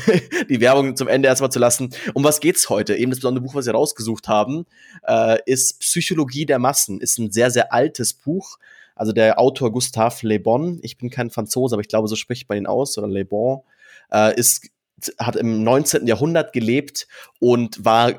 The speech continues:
dem, in der Zeit auch Psychologe und quasi Vordenker. Also viele nachherige Psychologen haben sich auf sein Werk bezogen, so auch Sigmund Freud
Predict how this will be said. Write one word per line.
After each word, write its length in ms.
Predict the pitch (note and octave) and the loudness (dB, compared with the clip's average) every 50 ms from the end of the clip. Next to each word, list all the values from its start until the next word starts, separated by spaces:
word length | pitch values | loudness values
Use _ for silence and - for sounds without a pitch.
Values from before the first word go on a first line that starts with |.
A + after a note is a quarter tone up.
| - | -8
dem, 360 | - G#2+ - A2+ A2+ A2+ A2 G2+ | -14 -4 0 0 0 2 0 0
in 60 | A2 | 0
der 180 | A2+ A2 A2 | 0 0 0
Zeit 260 | - - A2+ A2+ - - | 0 2 2 2 2 0
auch 140 | - - | -4 -8
Psychologe 420 | - - B2 A2+ G#2+ A2 A2+ A#2 A#2+ | -8 -6 -4 -2 0 0 0 2 0
und 120 | G2+ G2+ | -2 -2
quasi 220 | - - G#2+ F#2+ G2 | -2 -4 -4 -4 -6
Vordenker. 760 | - - - - A#2+ B2+ B2 - A2+ A2+ A2+ A2+ - A#2 G#2+ | -8 -6 -2 2 2 2 4 4 2 2 2 0 0 0 0
Also 120 | G2+ G#2 | 0 -2
viele 680 | G2+ - - - - D3+ D#3 D#3+ D3+ C#3 C3 B2+ B2 B2+ - - - _ _ _ _ | -4 -6 -8 -6 -4 -4 0 2 4 4 4 2 0 -4 -12 -20 -20 _ _ _ _
nachherige 920 | A2 A2 G#2+ A2 A2 - - - - - A2+ A2+ A2 A2+ G#2+ G#2 G#2+ G2+ | 0 2 2 2 2 -2 -6 -8 -4 0 2 2 2 2 2 0 0 0
Psychologen 760 | - _ - - B2+ B2 B2 A2 G#2+ G#2+ A2+ A2 A2+ A2 G2+ | -2 _ -6 -6 -4 -2 0 2 2 2 2 0 -2 -4 0
haben 260 | G#2+ G#2+ A2 A#2+ A#2 | 2 4 4 4 2
sich 200 | G#2 G#2+ G#2+ - | 0 -6 -4 -2
auf 100 | G#2 G#2+ | -2 -2
sein 220 | - - G#2+ G2+ F#2+ | 0 -2 -2 -2 -2
Werk 160 | G2+ G2 - | -4 -4 -4
bezogen, 400 | - - - C#3+ D3+ D#3 C#3+ A#2+ | -6 -2 2 2 2 2 4 2
so 100 | G#2+ A2 | 4 4
auch 140 | A2 - - | 2 2 0
Sigmund 320 | C3 C3+ B2 A#2+ A2+ G#2 | -2 -2 0 -2 -4 -4
Freud 480 | - - A2+ A2+ C3 C#3+ C#3+ - - | -2 0 2 4 4 4 2 -2 -8